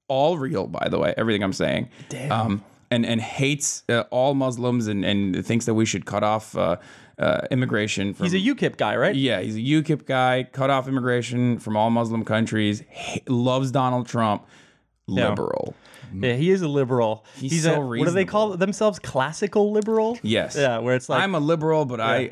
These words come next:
Speaker 1: from a time when I could own slaves
Speaker 2: Yeah,
Speaker 1: and want
Speaker 2: exactly.
Speaker 1: to own slaves.
Speaker 2: <laughs> It's like, listen, I just, I, I just think I should have the freedom to pistol whip a black person. Like, that's, you know,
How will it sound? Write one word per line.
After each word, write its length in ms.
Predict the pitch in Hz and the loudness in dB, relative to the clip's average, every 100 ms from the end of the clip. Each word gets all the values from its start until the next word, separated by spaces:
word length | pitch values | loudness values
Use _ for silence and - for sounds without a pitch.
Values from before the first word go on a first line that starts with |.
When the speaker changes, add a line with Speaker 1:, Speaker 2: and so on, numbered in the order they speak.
| - | -6
Speaker 1:
from 220 | - 135 | 0 0
a 60 | 107 | 0
time 360 | 139 135 147 | 0 0 2
when 120 | 110 | 0
I 120 | 110 127 | 0 0
could 140 | 98 | 0
own 220 | 117 135 | 2 2
slaves 520 | - 98 82 - - - | 0 -2 -4 -6 -14 -4
Speaker 2:
Yeah, 140 | 175 | 0
Speaker 1:
and 100 | 135 | 0
want 180 | 139 156 | 2 0
Speaker 2:
exactly. 100 | 143 | 0
Speaker 1:
to 140 | 117 113 | 0 0
own 80 | |
slaves. 420 | 202 165 156 - 143 | 0 -2 -2 -2 -2
Speaker 2:
<laughs> 160 | - | -2
It's 100 | - | 0
like, 260 | 170 143 - | 0 0 0
listen, 280 | 160 147 127 | 0 2 2
I 120 | 120 | 0
just, 300 | 135 190 - | 0 -2 -2
I, 280 | 123 123 127 120 - - - | -2 -2 -4 -8 -14 -14 -6
I 120 | 110 | -2
just 160 | 123 165 | 0 0
think 140 | 160 | 2
I 60 | 160 | 2
should 140 | 180 | 4
have 120 | 196 | 4
the 60 | 196 | 4
freedom 300 | - 285 285 | 2 2 4
to 80 | 247 | 2
pistol 360 | 277 285 311 | 0 2 2
whip 140 | 320 330 | 2 0
a 40 | |
black 260 | 330 330 - | 0 0 2
person. 320 | 120 - 104 | 0 0 0
Like, 200 | 107 - | 0 2
that's, 420 | 190 208 - - - | 0 2 -4 -4 -2
you 120 | 165 | 2
know, 200 | 120 | 2